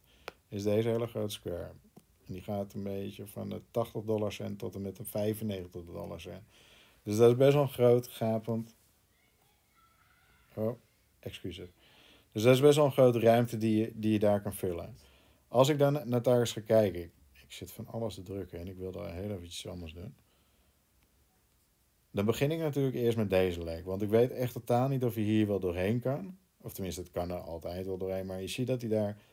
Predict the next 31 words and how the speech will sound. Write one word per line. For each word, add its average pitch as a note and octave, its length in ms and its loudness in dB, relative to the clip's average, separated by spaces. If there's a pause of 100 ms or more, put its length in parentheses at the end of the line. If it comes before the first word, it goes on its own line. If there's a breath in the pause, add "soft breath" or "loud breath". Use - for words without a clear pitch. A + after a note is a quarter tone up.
(160 soft breath)
al G2 340 0
een G2 100 -6
half G#2 300 2
jaar G2+ 380 -2
heel G#2 180 -4
veel G2 140 -8
moeite F#2+ 300 -2
mee E2 240 -8
heeft. C3 300 -10 (920 soft breath)
Dus F2+ 240 -10
als A#2+ 300 6
hij C3+ 120 0
dan C3 260 0
ergens A#2 420 0
doorheen, A2 480 0
of G#2 80 -14
tenminste G2 340 -4
als G#2 240 0
hij A2 80 -2
daar G2 220 -2
dan F#2+ 140 -6
doorheen F#2 300 -4
breekt, A2 180 0
dan G#2+ 80 -8
kan G#2 140 -4
ik G2+ 60 -2
naar G2 160 -2
die F#2 80 -8
grotere F#2+ 400 -4
targets E2+ 360 -10
kijken. F2 460 -12